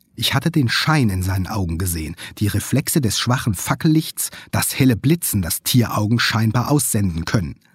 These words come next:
Aber das matte Licht unserer Kerzen war nicht gespiegelt worden. Dies hatte ich genau gesehen, denn mein Blick war konzentriert auf mein Ziel gewesen. „Schieß doch, Sidi!“, flehte Halef hinter mir, und gleichzeitig hörte ich Jamilas Stimme.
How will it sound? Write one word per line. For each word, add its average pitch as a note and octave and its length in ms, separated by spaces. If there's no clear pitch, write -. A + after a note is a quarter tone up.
Aber B2+ 180
das G#2+ 220
matte A2+ 300
Licht C3+ 260
unserer A2+ 300
Kerzen B2+ 500
war D#3 120
nicht F3 420
gespiegelt F2 580
worden. D#2 400
Dies B2 220
hatte C3+ 160
ich - 160
genau B2+ 320
gesehen, C3 340
denn F#2+ 140
mein G2 160
Blick C#3+ 240
war B2+ 100
konzentriert B2+ 720
auf C3+ 160
mein B2+ 140
Ziel G#2+ 240
gewesen. C#2+ 440
„Schieß G#3 420
doch, F#3+ 160
Sidi!“, F3+ 440
flehte A2+ 500
Halef G#2 260
hinter A#2 280
mir, F#2 220
und - 160
gleichzeitig B2 680
hörte B2+ 220
ich A#2+ 120
Jamilas C3 440
Stimme. E2+ 240